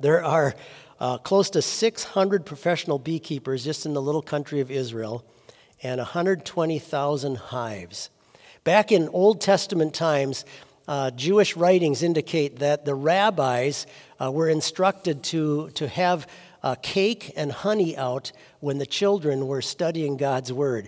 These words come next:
So they would associate God's word with that sweetness. It's kind of a neat picture, isn't it, of the sweetness that we have in the gospel. And really the sweetness that's being described there is Christ,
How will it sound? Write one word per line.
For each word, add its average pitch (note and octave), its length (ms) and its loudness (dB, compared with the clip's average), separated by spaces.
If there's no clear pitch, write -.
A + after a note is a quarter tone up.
So - 160 -2
they E3 160 4
would D#3+ 140 2
associate E3+ 1040 2
God's D#3 340 2
word D#3 320 0
with C#3 200 0
that B2+ 200 0
sweetness. C3 580 -4
It's C3 140 -6
kind D3+ 180 2
of C3+ 120 -2
a C3+ 80 0
neat D3 260 -4
picture, C#3+ 400 -2
isn't B2 240 -2
it, G#2 140 -4
of B2 280 -4
the B2+ 100 -6
sweetness D#3 600 -4
that D#3+ 120 -6
we D3 120 -6
have C3+ 300 -4
in B2+ 100 -6
the B2 80 -6
gospel. A#2 580 -8
And F3 140 0
really C4+ 200 8
the G3 100 6
sweetness A#3+ 640 2
that's - 180 0
being G3 260 2
described E3 600 0
there A#2 320 -2
is - 160 -2
Christ, - 600 -2